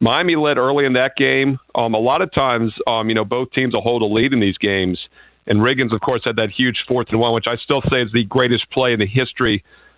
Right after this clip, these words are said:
of the Washington Redskin franchise over seventy-five years, was that fourth and one that he broke for the touchdown, and that won their first Super Bowl.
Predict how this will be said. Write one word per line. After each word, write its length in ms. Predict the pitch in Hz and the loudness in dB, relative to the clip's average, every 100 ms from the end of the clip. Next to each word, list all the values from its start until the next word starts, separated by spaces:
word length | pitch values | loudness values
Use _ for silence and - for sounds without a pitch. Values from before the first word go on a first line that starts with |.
| _ | _
of 120 | - | -2
the 60 | 110 | 0
Washington 320 | 117 113 110 | 0 0 0
Redskin 380 | 110 110 - 107 | 2 0 -2 -4
franchise 540 | - 113 110 107 101 | -2 -2 -2 -2 0
over 200 | 98 101 | 0 -2
seventy-five 560 | 98 113 107 - 107 101 | -2 -2 -2 -2 -2 0
years, 440 | 107 104 98 - - - - _ | 2 2 0 -4 -12 -20 -20 _
was 160 | 95 101 | -2 0
that 160 | 104 98 | 0 0
fourth 240 | 127 123 123 | -2 0 0
and 160 | 113 | 0
one 280 | 113 117 107 | 2 2 0
that 100 | 104 | 0
he 80 | 104 | 0
broke 280 | - 87 - | 0 -2 0
for 80 | |
the 100 | 98 | -2
touchdown, 680 | - 107 - - 95 90 92 110 | 0 -2 -2 0 0 0 -4 -2
and 100 | 98 | 0
that 160 | 101 | 0
won 140 | 104 107 | 0 0
their 120 | 98 | 0
first 280 | - 107 - | 0 -2 0
Super 220 | 123 127 | -2 0
Bowl. 340 | 101 101 95 | 0 -2 -2